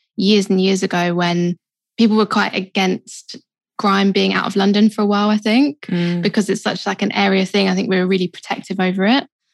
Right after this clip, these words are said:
Speaker 1: And so 'cause she came down from Birmingham and has such a strong accent, I think people didn't really know what to make of it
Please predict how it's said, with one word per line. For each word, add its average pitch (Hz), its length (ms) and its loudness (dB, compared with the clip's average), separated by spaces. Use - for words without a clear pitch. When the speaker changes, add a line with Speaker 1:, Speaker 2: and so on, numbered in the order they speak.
Speaker 1:
And 196 140 2
so 196 220 0
'cause 190 180 0
she 202 100 -4
came 196 180 0
down 190 180 0
from 190 120 0
Birmingham 190 420 2
and 180 80 -2
has 185 140 -4
such - 160 -8
a 196 60 -6
strong 190 220 -2
accent, - 360 -6
I 180 60 -4
think 180 300 -6
people 196 240 -2
didn't 185 220 0
really 185 220 0
know 175 100 0
what 175 100 -6
to - 80 -6
make 175 240 -2
of 190 60 -4
it - 160 -8